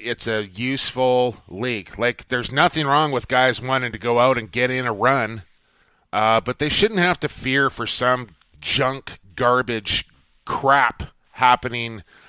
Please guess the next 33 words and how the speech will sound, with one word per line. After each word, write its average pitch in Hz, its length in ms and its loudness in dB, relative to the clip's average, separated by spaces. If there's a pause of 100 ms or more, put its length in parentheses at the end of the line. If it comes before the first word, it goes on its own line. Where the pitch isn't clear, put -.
(140)
like 120 260 0
that. 117 380 2
And, 123 320 -2
and 117 160 -4
honestly, 151 720 0 (340)
you 123 160 -2
know, 123 400 0
I, 117 180 2
I 117 120 -2
don't 151 400 0
condone 120 800 -2 (840)
what 123 240 2
he 123 160 -4
did, 120 260 0
sending 117 340 -2
a 110 60 -4
player 117 260 2
on 113 140 2
the 110 60 -6
floor. 113 480 0
I 120 100 2
don't 160 240 0
condone 127 580 -2
a 120 60 -2
guy 117 220 4
getting 107 240 -4
sucker 117 420 0
punched 117 400 -4
or 113 80 -2
in, 117 140 -4 (600)
but, 135 240 6 (1200)
like, 131 200 -4
it, 147 160 -2